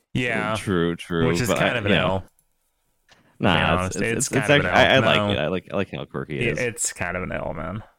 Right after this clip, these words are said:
Speaker 2: I, I think it just has a little bit more usable interior space, and also they have a much better, like, manufacturer warranty, so that helps, too.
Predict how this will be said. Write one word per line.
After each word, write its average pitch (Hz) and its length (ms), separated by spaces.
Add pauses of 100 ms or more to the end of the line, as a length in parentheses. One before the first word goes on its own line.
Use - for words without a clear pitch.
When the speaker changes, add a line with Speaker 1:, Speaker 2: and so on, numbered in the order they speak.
(400)
Speaker 2:
I, - 140
I 110 100
think 131 180
it 82 120
just 90 160
has 92 160
a 82 40
little 85 240
bit 62 60
more 80 140
usable 76 320
interior 71 340
space, 73 380
and 73 80
also 78 240
they 76 140
have 78 140
a 76 40
much 76 240
better, 73 340
like, 67 160
manufacturer 65 640
warranty, 65 420
so - 120
that - 100
helps, - 240
too. - 120